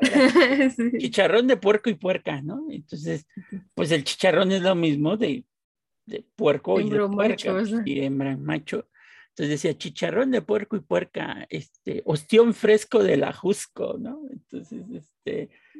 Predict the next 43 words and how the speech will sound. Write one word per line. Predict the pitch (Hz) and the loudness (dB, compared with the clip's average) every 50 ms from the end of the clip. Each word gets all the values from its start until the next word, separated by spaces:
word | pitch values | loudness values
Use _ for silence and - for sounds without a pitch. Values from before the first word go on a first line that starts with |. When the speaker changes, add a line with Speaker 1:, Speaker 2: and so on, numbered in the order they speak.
| 311 - _ - 508 427 | -20 -20 _ -20 -10 -4
Speaker 1:
el | - - 147 156 | -2 0 0 0
Speaker 2:
Ujú. | |
Speaker 1:
ajusco, | 151 - - 196 170 165 196 196 185 - | 0 -2 -2 -4 -4 -4 -2 -6 -6 -2
como | - 185 160 151 147 | -2 -2 0 0 0
dice | 147 151 143 - - 180 175 | -2 -2 -6 -8 -8 -10 -8
Gina, | 165 185 208 190 165 156 156 - 240 _ _ _ _ _ _ _ _ _ | -6 -6 -6 -4 -2 -4 -4 -6 -8 _ _ _ _ _ _ _ _ _
pues, | - 147 135 | -8 -8 -6
es | 127 | -4
un | 151 156 160 | -4 -4 2
bosque, | 160 208 208 - - - 196 160 180 254 311 320 - _ _ _ 240 - - - | 2 2 2 2 -2 -4 -2 -2 -2 -2 -6 -12 -20 _ _ _ -20 -20 -14 -14
obviamente | - 147 165 156 143 147 147 143 135 156 | -10 -6 -6 -4 -4 -4 -4 -6 -2 -2
ahí | 165 151 147 | -2 -2 -2
no | 147 147 143 | -2 -4 -4
va | 143 143 | -4 -4
a | 143 | -2
haber | 143 143 147 | -2 -2 -2
ostiones, | 165 165 - - - 196 175 165 165 190 220 - _ - _ _ _ _ _ | -2 -4 -4 0 2 2 2 2 -2 -4 -8 -10 _ -20 _ _ _ _ _
pero | - - 147 151 | -4 0 2 4
era | 147 160 160 156 | 4 4 4 2
curioso | - 190 185 185 185 147 165 208 | 2 2 2 2 2 0 -2 -4
porque | 240 247 - - 156 | -6 -8 -12 -14 -16
decía | - - 180 170 | -10 -6 -4 -4
ostión | 160 151 - - - 190 185 185 | -4 -4 -6 -2 0 0 0 -2
fresco | - - 175 180 - - - 190 | -4 -4 -4 -4 -4 -4 -2 -2
de | - - - | -2 -2 -4
la | - - - - | -6 -12 -14 -12
Jusco, | - 247 - - _ - - - | -12 -12 -12 -12 _ -10 -10 -10
¿no? | - - 240 277 - - _ - - - _ - | -8 -10 -10 -10 -12 -14 _ -20 -20 -20 _ 2
Que | - 170 | 2 2
tenía | - 208 202 196 202 208 202 | 4 6 6 6 6 6 6
un | 208 214 | 6 6
doble | 202 208 202 196 196 202 | 8 8 8 8 6 4
sentido. | - 214 233 226 220 311 311 311 269 208 170 151 - - - - _ - | 4 2 0 0 0 -2 0 2 2 2 2 0 -6 -12 -18 -20 _ -16
No | - - - 160 151 | -10 -4 0 0 2
lo | 143 147 | 2 2
vamos | 151 151 151 160 151 - | 0 -2 -4 -6 -8 -12
a | |
explicar | 175 - - _ - 185 185 - - 180 170 185 214 | -14 -16 -16 _ -16 -16 -10 -4 -2 0 0 0 0
cuál | - - - - | 0 0 0 2
era | - 147 147 | 2 0 0
el | 139 139 | 0 0
otro | 143 139 - 156 160 | -4 -6 -8 -10 -10
sentido, | 156 202 208 214 - 254 196 160 180 226 - | -8 -8 -8 -6 -4 -2 0 0 0 0 -2